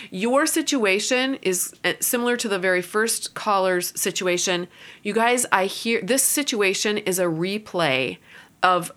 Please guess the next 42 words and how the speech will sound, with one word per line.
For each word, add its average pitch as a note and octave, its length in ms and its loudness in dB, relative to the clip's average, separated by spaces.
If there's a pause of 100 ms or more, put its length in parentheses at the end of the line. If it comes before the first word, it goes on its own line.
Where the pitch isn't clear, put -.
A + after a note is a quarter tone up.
literally A3 540 2
hundreds F#3 380 0
of E3 120 -4
women D#3+ 300 0
that D#3+ 100 0
I've D#3 120 0
talked D3 300 0
to B2+ 300 -2 (120)
in G3 140 2
the F3+ 80 0
programs E3 520 0
that D3 120 2
I B2+ 220 0 (180)
d-, E3 120 0 (120)
that E3 160 0
I C#3+ 100 2
do. A2 320 -6 (240)
All F3 80 2
right. F3 140 4
It's D3 140 0
a F3 40 2
very, G3 460 2
very F3+ 240 2
common E3 380 0
scenario. D3 640 2 (440)
And G3+ 220 2
so, F#3+ 520 4
um, E3 420 2 (460)
what G3+ 560 0
the, G3 280 0
the G3+ 120 2
women A#3+ 340 4
who C#4 140 2
have F#3 120 -2
been F3+ 140 2
able G3+ 300 2
to F3+ 640 2 (140)
kind C4 200 0
of E3+ 200 -2
rise F#3 260 4
above F3 440 0
that D3 380 2